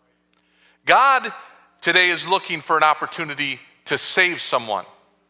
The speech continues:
for eternity. Now, if you,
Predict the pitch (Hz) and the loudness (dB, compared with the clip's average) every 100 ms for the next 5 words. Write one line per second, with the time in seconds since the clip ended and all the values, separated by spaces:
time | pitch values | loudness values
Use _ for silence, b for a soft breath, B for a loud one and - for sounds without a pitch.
0 | _ - 139 120 156 131 98 - _ _ | _ -6 -6 -4 -4 -4 -6 -16 _ _
1 | _ _ _ _ _ _ _ _ _ _ | _ _ _ _ _ _ _ _ _ _
2 | _ _ _ - 185 190 - - 175 208 | _ _ _ 2 4 2 -2 -6 -6 -4
3 | 220 | -8